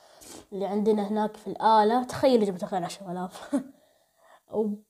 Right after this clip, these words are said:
اوكي، اوكي، اوكي. يا شيخ، ألفين وثلاثمية وأربعة وثلاثين، خلا يا، يا، يا، يروح. كيف جاتنا سيارة، سيارات؟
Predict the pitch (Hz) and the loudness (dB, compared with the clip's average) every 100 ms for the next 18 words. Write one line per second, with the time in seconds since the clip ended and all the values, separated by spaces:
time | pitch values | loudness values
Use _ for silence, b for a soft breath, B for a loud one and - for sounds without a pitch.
0 | _ _ _ 208 202 202 208 - 208 202 | _ _ _ -10 -8 -6 -8 -10 -10 -10
1 | - _ 196 196 - 208 214 _ _ _ | -10 _ -16 -16 -12 -12 -12 _ _ _
2 | _ _ _ - - b b b b _ | _ _ _ -20 -20 b b b b _
3 | _ - 285 277 285 262 175 247 254 214 | _ 10 10 12 8 8 6 6 6 6
4 | 254 247 240 240 233 247 240 226 220 233 | 4 6 4 2 4 2 4 4 6 4
5 | 226 220 220 220 - 240 240 240 233 - | 4 2 0 -4 2 4 6 8 8 6
6 | - - - - - 156 277 - 202 233 | 0 -10 -14 -12 -4 0 4 4 6 8
7 | 233 226 220 220 220 196 B B B B | 8 8 8 8 6 4 B B B B
8 | - 165 165 175 202 175 123 82 254 247 | -4 0 2 4 4 4 0 2 4 6
9 | 190 - _ _ _ 330 _ 226 294 233 | 4 -2 _ _ _ -20 _ 2 4 6
10 | 214 233 233 220 214 220 208 196 208 208 | 4 0 0 -6 -4 2 4 4 0 -2
11 | 226 - 220 240 220 214 240 202 208 | -2 -2 -4 0 4 6 6 4 0